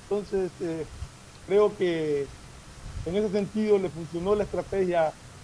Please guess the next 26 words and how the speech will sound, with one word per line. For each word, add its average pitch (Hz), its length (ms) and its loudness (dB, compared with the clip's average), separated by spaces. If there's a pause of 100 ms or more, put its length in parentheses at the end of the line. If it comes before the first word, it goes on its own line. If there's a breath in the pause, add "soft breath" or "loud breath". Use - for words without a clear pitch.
(300)
a 156 40 0
Guillermo 190 400 2
Lazo 196 380 4
y 151 480 -4
Andrés 175 280 -2
Arauz 180 260 4
no 185 60 -2
tenía 185 280 0
recursos 180 600 0 (560)
ya 185 260 2 (460)
para 156 220 0
de-, 156 140 2 (100)
para 143 320 -4 (720)
rebatir 185 540 4
estas - 240 -2
cosas, 202 420 4 (880)
acusar 190 400 8
de 180 200 4
que 165 160 -4
tiene 170 280 -6
plata - 300 0
en 165 80 -8
el 156 80 -6
exterior, 160 680 -2
acusar 170 420 -6
de 165 120 -8